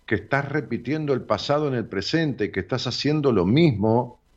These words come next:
que viviste, te inculcaron, y por ahí no te das cuenta.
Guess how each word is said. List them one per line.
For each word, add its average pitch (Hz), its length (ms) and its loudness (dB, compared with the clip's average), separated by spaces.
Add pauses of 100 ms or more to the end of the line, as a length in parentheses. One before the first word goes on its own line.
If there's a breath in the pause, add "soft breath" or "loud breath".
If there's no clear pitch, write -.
(180)
que - 100 2
viviste, 117 520 4
te 113 100 -2
inculcaron, 131 840 4 (240 soft breath)
y 107 80 -16
por 110 200 -4
ahí 120 120 4
no 160 140 2
te 147 120 0
das 120 160 -2
cuenta. 147 580 0